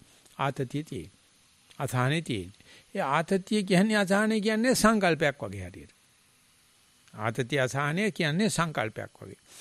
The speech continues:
ඒ නිසා කාට හරි තේරුම් අරගන්න පුළුවන් නම්, අ, මේ සංකල්ප ලෝකයේ පිළිබඳව යථාර්ථ ලෝකයේ පිළිබඳව මේ දෙක අතර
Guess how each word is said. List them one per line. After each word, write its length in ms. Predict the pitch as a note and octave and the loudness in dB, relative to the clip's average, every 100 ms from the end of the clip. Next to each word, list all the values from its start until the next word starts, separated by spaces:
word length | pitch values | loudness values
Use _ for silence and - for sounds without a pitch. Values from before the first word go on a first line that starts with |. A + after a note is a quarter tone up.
| - - | -16 -14
ඒ 140 | - | -2
නිසා 260 | F#3 F#3+ F#3+ | 0 0 -2
කාට 280 | F3+ D#3+ E3+ | 0 0 2
හරි 140 | F#3 | 0
තේරුම් 360 | E3 E3 D#3+ E3 | 0 -2 0 -2
අරගන්න 380 | E3+ D#3+ E3 E3 | -4 -2 -4 -4
පුළුවන් 400 | E3 E3 D#3+ D#3+ | -4 -2 -2 -2
නම්, 240 | D3+ C3+ - - - - | -2 -4 -8 -20 -20 -14
අ, 140 | - A#2 A2+ | -6 -4 -2
මේ 260 | A2+ C3 C3 | -2 0 -2
සංකල්ප 520 | - B2+ C#3 E3+ F3 | -2 -2 0 -2 -2
ලෝකයේ 380 | F3 F3 D3 F3 | 0 0 0 -2
පිළිබඳව 580 | D#3+ E3 D#3+ D#3 D3+ D3 | 0 -2 0 0 0 0
යථාර්ථ 560 | B2+ A2 - D3 D#3+ F3+ | 0 0 0 -2 0 -2
ලෝකයේ 340 | E3+ D#3 F3 | -2 -2 -4
පිළිබඳව 580 | E3 E3 D#3+ D#3+ D#3+ D3 | -2 -4 -2 -2 0 0
මේ 200 | D3 D3+ | 0 0
දෙක 220 | D3+ C#3+ | -2 -2
අතර 280 | D#3 D#3+ | -4 0